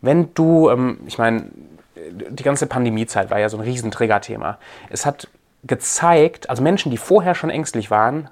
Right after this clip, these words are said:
sind jetzt so richtig ängstlich geworden. Menschen, die vorher schon aggressiv waren, sind jetzt so richtig aggressiv geworden. Und ich meine, ich hab eine, einen Standpunkt dazu, ich hab eine Meinung dazu, äh, die ich an der Stelle gar nicht hier groß weiter, ähm, diskutieren möchte. Ich hab eine Meinung dazu. Und, ähm,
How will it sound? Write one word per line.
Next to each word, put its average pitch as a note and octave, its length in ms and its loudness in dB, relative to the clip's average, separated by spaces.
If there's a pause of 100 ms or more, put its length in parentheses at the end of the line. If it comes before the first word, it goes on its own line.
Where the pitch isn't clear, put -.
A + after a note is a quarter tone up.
sind B2+ 180 -4
jetzt C3 100 -4
so A#2+ 100 2
richtig A#2 360 -2
ängstlich - 380 -12
geworden. - 400 -8 (340)
Menschen, D3+ 240 2
die E3 80 -2
vorher G3+ 240 4
schon - 160 -2
aggressiv D3 480 -2
waren, A2+ 140 2
sind C#3 160 -6
jetzt D3+ 100 -6
so D#3+ 60 2
richtig D3 380 -2
aggressiv - 380 -10
geworden. - 360 -10
Und A#2+ 160 -6 (260)
ich - 80 -20
meine, A#2+ 160 2
ich - 80 -4
hab D3 100 -2
eine, A2+ 300 2
einen G#2 160 -8
Standpunkt F3 420 0
dazu, G2+ 220 -2
ich G2+ 80 -4
hab - 100 -14
eine A#2 100 -2
Meinung C3 440 2
dazu, G#2+ 400 -4 (540)
äh, A2+ 160 4
die B2 60 -4
ich B2 80 -4
an A#2 60 0
der A2 80 2
Stelle B2+ 200 4
gar A#2 100 2
nicht B2 120 -2
hier A#2+ 120 2
groß A#2 320 -4
weiter, A2+ 480 2
ähm, G#2+ 160 -4
diskutieren A2+ 500 0
möchte. A2+ 200 -2
Ich - 60 -16
hab - 60 -6
eine F3 60 2
Meinung F#3 320 2
dazu. - 340 -8 (480)
Und, C#3 680 4
ähm, B2 440 0